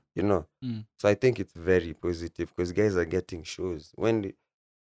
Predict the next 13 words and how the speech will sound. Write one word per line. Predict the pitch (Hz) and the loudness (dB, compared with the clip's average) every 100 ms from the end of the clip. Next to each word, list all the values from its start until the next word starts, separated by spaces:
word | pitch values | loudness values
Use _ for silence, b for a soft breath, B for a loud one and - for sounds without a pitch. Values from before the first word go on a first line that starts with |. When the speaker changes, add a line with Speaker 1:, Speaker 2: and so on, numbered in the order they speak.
| _ | _
Speaker 1:
you | 110 | -2
know, | 113 107 | 0 0
did | 101 | 0
you | 101 117 | -2 2
ever | 117 107 104 | 4 4 2
think | - 104 - | 2 -2 -2
such | - 92 92 - | -2 0 0 -2
guys | 90 90 82 | 2 2 0
would | 82 80 | -8 -10
be | 80 | -8
in | 80 78 | -6 -6
Koroga? | - 80 87 85 80 76 | -2 0 0 0 -2 -2
Like, | 80 76 | -2 -2